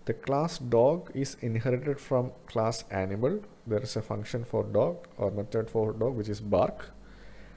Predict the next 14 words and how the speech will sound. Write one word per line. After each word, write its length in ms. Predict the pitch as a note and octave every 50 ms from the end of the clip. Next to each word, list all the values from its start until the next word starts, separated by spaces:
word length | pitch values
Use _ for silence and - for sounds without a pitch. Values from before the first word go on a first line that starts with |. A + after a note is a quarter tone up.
| - - - - - -
Class 400 | - C#3 C#3 C#3+ D#3 F3 E3+ -
baby 460 | - C3 A#2+ A#2 A#2 B2 C3 D3+ E3 D#3+
dog 320 | C#3 C3 C3+ C#3 C#3 -
is 200 | B2+ C3 B2+ -
inherited 460 | B2+ A#2+ A2+ B2 A#2+ A#2 - C3+ C3
from 280 | B2+ - C3 B2 A#2 G#2+
dog, 360 | G2 F#2+ - D2+ A#2+ F3 - - - - - -
and 300 | G#2 G2+ G2+ G2+ F2 A2
there 140 | A2+ G#2+ G#2+
is 120 | G#2+ -
a 40 | A2+
method 400 | G#2+ G#2 G2+ - G#2+ G#2+ G#2+ -
called 320 | - G#2+ G#2+ A2 G#2+ G#2+
weep. 260 | C#3 C#3 A#2 - -